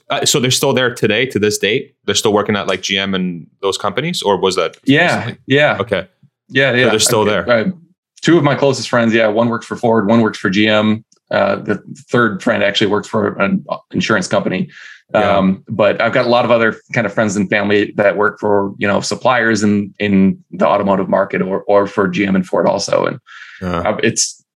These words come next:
Speaker 2: pretty clear, like, you know, to hear them talk about it, that they don't love working there, but it's a good paycheck and it's, like, nice benefits and everything. And
Speaker 1: Yeah.
Speaker 2: <laughs>
Speaker 1: Wow.
Speaker 2: That's
Speaker 1: So that,
Speaker 2: tough,
Speaker 1: that
Speaker 2: like
Speaker 1: is, I mean, that's doom. I mean, that's, that's like, how, how, how does Ford or G M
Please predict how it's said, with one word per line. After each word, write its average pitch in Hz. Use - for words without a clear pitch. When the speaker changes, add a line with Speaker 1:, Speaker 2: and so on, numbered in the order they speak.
Speaker 2:
pretty 175
clear, 117
like, 101
you 120
know, 107
to 110
hear 113
them 107
talk 107
about 95
it, 92
that 98
they 123
don't 120
love 110
working 117
there, 107
but 101
it's 98
a 98
good 101
paycheck 98
and -
it's, -
like, 90
nice 98
benefits -
and 50
everything. 50
And 50
Speaker 1:
Yeah. 90
Speaker 2:
<laughs> -
Speaker 1:
Wow. 101
Speaker 2:
That's 87
Speaker 1:
So 117
that, 117
Speaker 2:
tough, 113
Speaker 1:
that 120
Speaker 2:
like 120
Speaker 1:
is, -
I 123
mean, 143
that's 156
doom. 131
I 110
mean, 127
that's, 139
that's 131
like, 120
how, -
how, 143
how 147
does 151
Ford 143
or 135
G 117
M 110